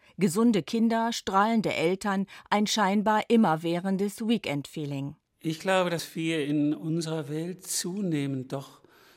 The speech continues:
Speaker 2: in der Erwartung leben, dass unsere Wünsche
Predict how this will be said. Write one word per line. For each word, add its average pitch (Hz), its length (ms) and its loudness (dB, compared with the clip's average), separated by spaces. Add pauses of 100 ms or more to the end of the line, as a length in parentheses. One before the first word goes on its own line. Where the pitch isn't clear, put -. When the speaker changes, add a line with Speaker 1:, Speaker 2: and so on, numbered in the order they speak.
(140)
Speaker 2:
in 127 640 -6 (220)
der - 120 -8
Erwartung 143 760 0
leben, 139 520 -2
dass 127 240 -4
unsere 131 480 -6
Wünsche 170 580 -8